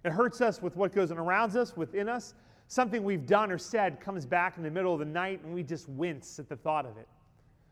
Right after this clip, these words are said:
Something someone else has done that's affected our lives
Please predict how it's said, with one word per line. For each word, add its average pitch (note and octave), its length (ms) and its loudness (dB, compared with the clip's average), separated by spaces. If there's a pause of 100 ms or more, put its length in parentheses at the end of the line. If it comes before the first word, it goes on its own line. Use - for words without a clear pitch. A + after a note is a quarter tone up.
(340)
Something G#3+ 340 4
someone G3 440 6
else F#3+ 480 6 (160)
has D3+ 200 0
done D3 220 4
that's C#3+ 220 -4
affected F3 440 -2
our C#3 120 4
lives C#3+ 600 -4